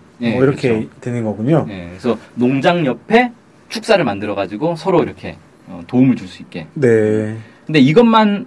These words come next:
Speaker 1: 하는 건 이제 사실 기본적인 거고 여기에 다양한 게 이제 들어갑니다. 예를 들어서 그 가축 분뇨에서 메탄 가스가 나온단 말이에요.
Speaker 2: 네.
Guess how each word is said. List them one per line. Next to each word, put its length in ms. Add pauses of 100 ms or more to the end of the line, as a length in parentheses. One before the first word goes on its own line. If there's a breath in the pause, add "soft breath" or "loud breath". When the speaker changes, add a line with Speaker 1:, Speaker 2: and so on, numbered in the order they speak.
Speaker 1:
하는 320
건 240
이제 140
사실 240
기본적인 480
거고 640 (100)
여기에 220
다양한 380
게 80
이제 160
들어갑니다. 720 (180)
예를 160
들어서 380 (440 loud breath)
그 140
가축 340
분뇨에서 480
메탄 460
가스가 260
나온단 240
말이에요. 440
Speaker 2:
네. 300